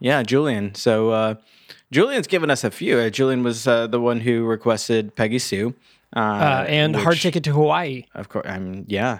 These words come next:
Speaker 1: yeah. Uh, and, um, we got, we got today's, and then,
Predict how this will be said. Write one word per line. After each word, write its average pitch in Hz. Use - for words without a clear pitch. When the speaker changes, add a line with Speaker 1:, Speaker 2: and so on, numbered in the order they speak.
Speaker 1:
yeah. 107
Uh, 98
and, 98
um, 90
we 104
got, 87
we 98
got 92
today's, 101
and 98
then, 98